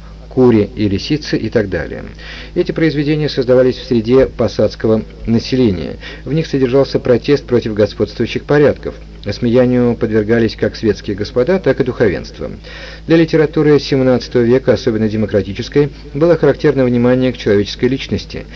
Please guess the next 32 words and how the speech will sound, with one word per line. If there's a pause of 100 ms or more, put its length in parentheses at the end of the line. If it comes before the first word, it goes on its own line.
(280)
С
этим
связано
появление
нового
героя,
вы-,
вымышленного
персонажа. (340)
Если
раньше
в
литературе
героями
были
исторические
лица, (240)
принадлежащие
к
верхам
общества, (300)
то
теперь
изображали
и
купцов, (200)
и
простых
горожан. (1500)
Зодчество
и
живопись.